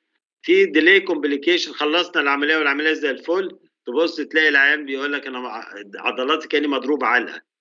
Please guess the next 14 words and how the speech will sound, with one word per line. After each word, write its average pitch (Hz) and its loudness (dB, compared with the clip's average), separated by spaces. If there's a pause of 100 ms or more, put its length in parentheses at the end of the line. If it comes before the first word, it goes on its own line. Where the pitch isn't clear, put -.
(200)
ليه؟ 151 0
الساكسنايل 151 -2
كولين 160 -6
بيعمل 151 2
شويه 147 -4 (320)
stimulation 135 0
of 139 -4
the 113 -10
muscles، 120 -8 (340)
يقوم 131 -4
يخلي 131 0
في 135 -4
muscle 139 -2 (160)
pain. 95 -6